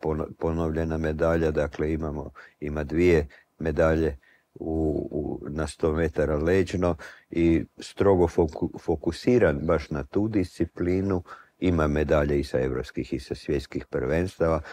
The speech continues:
ali paraolimpijske igre su nešto drugo. I kad smo razgovarali sa njegovim trenerom Slobodanom, ne, ono, uvijek pratimo, malo se čujemo tu, oni su imali baš pik i to, ovoga, ta trka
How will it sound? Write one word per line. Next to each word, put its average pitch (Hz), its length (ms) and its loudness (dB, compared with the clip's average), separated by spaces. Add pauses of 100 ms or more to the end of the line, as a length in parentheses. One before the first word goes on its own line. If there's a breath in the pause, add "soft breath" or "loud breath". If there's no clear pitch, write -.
(160 loud breath)
ali 98 220 2
paraolimpijske 85 720 0
igre 78 180 0
su 76 140 -6
nešto 69 360 -4
drugo. - 340 -6 (400 soft breath)
I 76 80 -8
kad 78 180 0
smo 85 180 -4
razgovarali 73 880 2
sa - 140 -4
njegovim 71 380 0
trenerom 73 560 -2
Slobodanom, 71 880 -2
ne, 71 200 -4 (440 soft breath)
ono, 71 260 -2
uvijek 76 300 2
pratimo, 73 600 0
malo 73 340 -2
se - 160 -4
čujemo 78 520 0
tu, 98 280 0 (480 loud breath)
oni 101 220 0
su - 160 2
imali 90 480 4 (600)
baš 104 280 4 (340)
pik - 480 2
i 78 140 -2
to, 87 440 4
ovoga, 78 840 2 (300 soft breath)
ta 87 180 2
trka 82 600 0